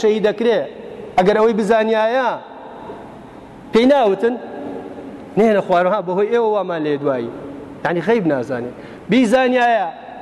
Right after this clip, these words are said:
کە تووشی حادیسەی درۆ هەڵبەستن بۆ خێزانی ئەبێ،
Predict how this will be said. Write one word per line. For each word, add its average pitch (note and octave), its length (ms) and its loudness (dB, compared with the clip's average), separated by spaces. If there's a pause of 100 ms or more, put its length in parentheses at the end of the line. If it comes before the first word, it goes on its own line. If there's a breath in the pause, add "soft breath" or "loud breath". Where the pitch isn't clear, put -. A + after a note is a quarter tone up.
(120)
کە A3 160 4
تووشی B3 400 4 (420)
حادیسەی A3 580 4 (100)
درۆ A3 240 4
هەڵبەستن A3 440 -2
بۆ A#3 140 4
خێزانی A3 520 2
ئەبێ، B3 300 2